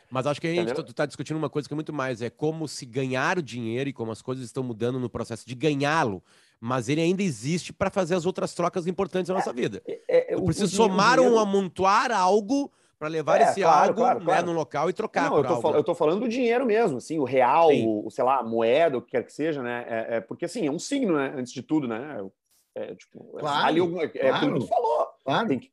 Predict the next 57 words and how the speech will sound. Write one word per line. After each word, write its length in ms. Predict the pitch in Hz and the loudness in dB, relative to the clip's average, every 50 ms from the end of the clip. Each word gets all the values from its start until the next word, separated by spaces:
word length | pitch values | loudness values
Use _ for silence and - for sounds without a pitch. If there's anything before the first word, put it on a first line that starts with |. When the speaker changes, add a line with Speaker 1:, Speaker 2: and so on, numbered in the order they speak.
| _ | _
Speaker 2:
tu 80 | - 135 | -8 -4
tem 140 | - 151 139 | -2 0 0
que 80 | - 165 | 0 0
Speaker 3:
É. 20 | |
Speaker 2:
acreditar 460 | - 151 165 170 165 - - - - | 2 2 2 2 2 0 0 -2 -2
que, 180 | - - 180 160 | -2 -6 -6 -6
que 140 | - - 185 | -4 -2 0
um 100 | 185 190 | 2 4
real 340 | 165 160 156 143 151 170 175 | 6 6 8 8 6 6 6
é 40 | |
um 20 | 165 | 6
Speaker 3:
Tá, 140 | 165 170 160 | 6 6 8
Speaker 2:
real, 240 | 156 127 135 156 | 8 8 8 6
Speaker 3:
então, 160 | 165 165 151 135 | 6 4 2 2
Speaker 2:
que 60 | 120 | 2
dois 160 | 135 156 135 | 2 2 2
reais 220 | 139 147 160 160 | 2 2 2 2
é 60 | 160 139 | 2 2
dois 180 | 139 147 135 | 2 2 2
reais. 160 | 123 135 117 | 2 2 2
Speaker 3:
sabe 140 | 160 160 - | 2 2 2
o 20 | 175 | 0
que 60 | 147 | 0
que 100 | 131 165 160 | 0 2 2
é? 180 | 151 131 110 - _ _ _ _ _ - - | 2 0 -2 -6 _ _ _ _ _ -4 -2
É, 100 | 151 147 131 - - | 0 0 0 -2 -2
a, 300 | 139 135 139 139 143 - | -2 0 0 0 0 -2
o, 240 | - 165 156 190 - | -2 -4 -4 -4 -4
os 120 | 185 170 - | -8 -6 -4
caras 280 | - 220 240 233 175 - | -4 -2 -2 -2 -4 -4
que 120 | - 143 | -4 -6
estudam 420 | 123 - - - 135 156 151 127 | -6 -6 -6 -6 -4 -4 -2 -2
aí, 160 | 120 120 135 143 | -2 -2 -2 -2
o, 340 | 123 117 110 107 104 101 - - | -2 -2 -4 -6 -6 -6 -6 -4
que 140 | 123 117 | -2 -2
até 260 | 110 98 - - 165 233 | -2 -2 -4 -4 -4 -4
o 60 | 339 | -4
Levi 240 | 294 190 135 131 170 | -2 -2 -2 -2 -2
Strauss 600 | - - - - 107 107 123 151 151 123 113 - | -4 -4 -2 -2 0 2 2 2 2 0 -2 -4
tem 200 | - 123 120 123 | -6 -6 -6 -6
um, 160 | 123 117 107 | -6 -6 -4
tem, 120 | - 135 139 135 139 - _ | -4 -4 -4 -4 -8 -10 _
o 180 | - 139 131 131 | -4 -2 0 2
homem 260 | 139 156 175 185 180 | 2 0 0 -4 -6
é 60 | 180 | -8
um 100 | 180 170 | -8 -6
ser 220 | - - 156 156 151 | -4 -2 0 0 0
simbólico, 640 | - - 175 165 143 127 127 123 117 107 _ - 98 | -2 -2 -2 0 2 2 2 2 0 -4 _ -14 -16
né? 180 | 90 90 98 - _ | -14 -16 -16 -18 _
O 180 | - 117 110 107 | -10 -6 -4 -2
homem 260 | 110 120 131 139 135 | -2 -2 -2 -4 -6
interpõe 800 | 139 139 135 139 139 127 123 - - 120 117 113 110 107 107 107 | -8 -8 -6 -4 -4 -4 -6 -8 -6 -6 -4 -4 -2 -4 -4 -6
entre 200 | 107 - - 107 | -8 -8 -8 -8
a 40 | 101 | -4
realidade 640 | - 113 113 117 117 - 104 104 107 117 110 131 | -4 -4 -4 -4 -6 -4 -4 -2 -2 -4 -4 -6
e 20 | 127 | -6
si 360 | - - - - 131 143 | -4 -4 -4 -4 -6 -6